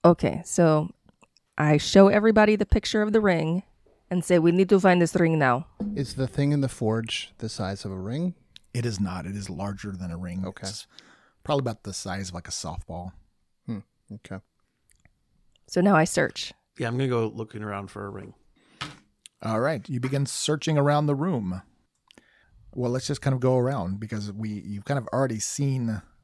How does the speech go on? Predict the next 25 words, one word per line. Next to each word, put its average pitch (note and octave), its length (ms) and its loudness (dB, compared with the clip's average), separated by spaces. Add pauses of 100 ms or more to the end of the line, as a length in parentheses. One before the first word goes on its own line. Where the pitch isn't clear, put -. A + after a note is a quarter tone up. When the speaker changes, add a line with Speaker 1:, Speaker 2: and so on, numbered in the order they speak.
(180)
Speaker 3:
the G#2 140 -8
different A2 420 -6
areas G#2 460 -4
and G#2 120 -4
you G#2 140 -6
scour B2 480 -2
the A#2+ 160 -6
search - 460 -2
area. G2 400 -6 (800)
Um, A#2+ 340 -4 (1800)
well, C3 240 -16
d-, D#3 180 -4
does C3+ 220 -4
everybody C#3 240 4
make C3+ 220 0
a, G#2 480 -4 (260)
well, G#2+ 220 -8 (180)
let's - 160 -8
just, - 160 -6 (1300)
well, E3 120 4
this G#3 180 4
is F#3 100 0
really D3 200 4
gonna G2+ 180 -2
be F2+ 640 -8